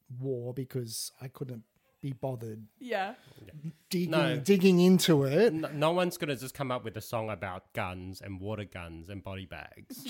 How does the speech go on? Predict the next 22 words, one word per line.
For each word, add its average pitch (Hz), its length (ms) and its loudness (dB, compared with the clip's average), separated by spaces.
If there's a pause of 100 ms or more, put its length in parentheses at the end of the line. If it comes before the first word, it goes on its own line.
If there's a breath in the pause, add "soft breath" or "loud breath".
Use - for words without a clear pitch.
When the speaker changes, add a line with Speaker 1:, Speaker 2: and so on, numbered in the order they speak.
(100)
Speaker 1:
<laughs> - 160 -16
Speaker 3:
for 147 80 2
no 151 180 4
reason. 143 480 2
Speaker 1:
Yeah, 180 360 6
and 190 120 4
Speaker 2:
Money 311 280 8
bags, 214 480 2
which 240 140 -4
Speaker 3:
Yeah. 147 680 2
Speaker 2:
he 104 80 -4
actually 98 260 -6
says, 190 260 -10
which 226 200 -16
is 202 300 -16 (340)
Speaker 1:
and 240 180 4
I 262 80 8
think, 269 320 2
like, 233 300 4
and 226 160 4
Speaker 2:
even 208 160 0
crazier. 196 420 -12